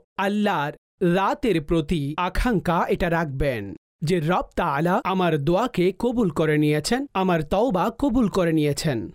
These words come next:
আমাদেরকে হাদিসে পাকে বলা হয়েছে যে আল্লাহর কাছে দোয়া করো এই অবস্থায় যে তোমার পরিপূর্ণ ইয়াকিন থাকবে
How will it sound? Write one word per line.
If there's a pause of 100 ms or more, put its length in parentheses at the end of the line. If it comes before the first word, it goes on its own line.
(680)
আমাদেরকে
হাদিসে
পাকে
বলা
হয়েছে
যে
আল্লাহর
কাছে (180)
দোয়া
করো (120)
এই
অবস্থায়
যে
তোমার
পরিপূর্ণ (160)
ইয়াকিন
থাকবে